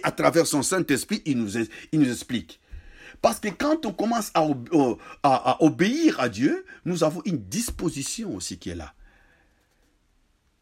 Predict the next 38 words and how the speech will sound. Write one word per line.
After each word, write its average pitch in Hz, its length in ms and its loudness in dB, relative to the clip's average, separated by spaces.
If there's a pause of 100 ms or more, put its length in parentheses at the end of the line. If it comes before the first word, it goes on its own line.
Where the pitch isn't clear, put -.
(300)
La 85 100 -12
première 117 280 -4
disposition, - 680 -6 (1160)
je 113 120 -6
veux 110 80 -2
dire, 151 200 -4 (140)
c'est - 180 -4
d'abord 113 280 -2
connaître 156 460 2
Dieu. - 340 0 (1000)
Je 92 160 -10
viens 117 80 0
de 107 60 -2
le 104 80 -4
dire 117 280 -2
au 90 60 -10
départ. 85 480 -6 (720)
Donc 214 220 2
quand 339 100 6
tu 311 120 0
cherches - 280 2
à 185 100 4
obéir 233 440 6
à 131 100 2
Dieu, 95 300 -8 (340)
tu 262 100 2
cherches 381 280 2
à 339 60 -2
connaître 381 500 0
Dieu. 381 440 0 (1700)
Donc 240 140 8
celui 277 240 2
qui 233 100 -10
commence 285 340 -2
à 233 160 0
obéir 233 400 4
à 226 80 2
Dieu, 202 380 0